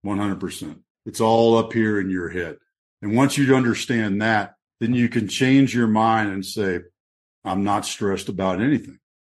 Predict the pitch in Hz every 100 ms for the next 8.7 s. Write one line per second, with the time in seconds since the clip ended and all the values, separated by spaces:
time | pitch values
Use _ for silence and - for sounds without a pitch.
0 | - 120 113 95 - - 151 151 139 127
1 | 117 113 113 107 - - - _ _ _
2 | _ _ _ 104 104 110 120 123 135 135
3 | 123 - 127 117 113 117 107 110 110 -
4 | - 131 147 147 139 123 - 123 107 104
5 | - 98 95 127 113 92 85 - 87 -
6 | 131 147 135 117 - 113 104 104 98 95
7 | - - - 123 123 113 - 110 104 98
8 | 95 87 85 98 101 92 82